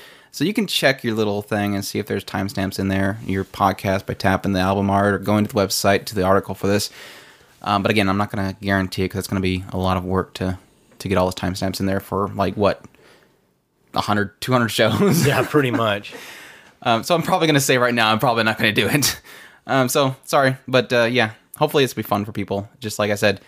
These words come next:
Speaker 1: just skip forward if you, if you're, hear a show that you don't wanna hear anything about, and, uh, we'll, we'll, yeah. Anyways, we're gonna start off with, uh, with Ajin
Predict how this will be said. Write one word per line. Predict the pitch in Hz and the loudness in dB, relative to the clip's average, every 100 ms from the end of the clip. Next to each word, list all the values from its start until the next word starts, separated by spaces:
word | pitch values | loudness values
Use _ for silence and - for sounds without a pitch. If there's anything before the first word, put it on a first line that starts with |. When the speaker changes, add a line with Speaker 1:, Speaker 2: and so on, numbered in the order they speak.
| _ - | _ -12
Speaker 1:
just | - | -8
skip | - 147 | -2 0
forward | - 107 104 | 0 0 -2
if | - | -4
you, | 101 110 | -6 -6
if | - | 0
you're, | 107 101 104 | 4 4 2
hear | 113 117 | 2 2
a | |
show | 110 - 107 | 4 4 4
that | 104 107 | 2 -2
you | |
don't | 104 - - | -2 -2 -6
wanna | 101 98 | -4 -2
hear | 104 101 | 2 2
anything | 101 104 95 | 0 -2 -2
about, | 95 95 - - - - _ _ - | 2 2 0 -6 -16 -20 _ _ -8
and, | 95 92 92 | -4 -2 0
uh, | 92 95 | -2 0
we'll, | 101 95 110 | 2 0 0
we'll, | 98 95 - - - - - | -2 -2 -4 -12 -14 -20 -14
yeah. | - - - _ _ - _ - _ - - | -10 -10 -14 _ _ -20 _ -20 _ -12 -8
Anyways, | 240 156 - _ _ - - _ _ - | -6 -6 -8 _ _ -20 -20 _ _ -6
we're | 190 | -2
gonna | |
start | 170 175 165 | 0 0 2
off | 175 214 | 0 0
with, | 165 151 - | 0 0 2
uh, | 143 135 135 131 - - | 4 6 4 2 -2 -6
with | 127 123 - | -4 -4 -2
Ajin | 120 190 190 135 95 95 | 2 2 2 0 0 -2